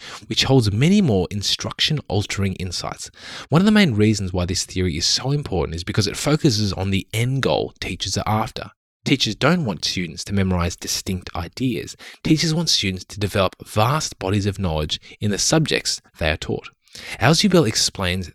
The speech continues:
that the only way to achieve this is through supporting students to learn meaningfully. Sarah's new book explores the key elements of the theory and what it means to learn meaningfully. It then links the theory to highly practical implications teachers can use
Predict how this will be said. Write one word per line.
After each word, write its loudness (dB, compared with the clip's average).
that 2
the -2
only 4
way 2
to -4
achieve -2
this -4
is -6
through -4
supporting 2
students -2
to -2
learn -2
meaningfully. -6
Sarah's 8
new 2
book -2
explores -4
the -12
key 0
elements 0
of -16
the -2
theory -4
and 2
what 8
it 0
means 2
to -16
learn -2
meaningfully. -2
It -2
then 6
links 2
the -4
theory 0
to -4
highly 0
practical -6
implications -2
teachers 0
can -2
use 2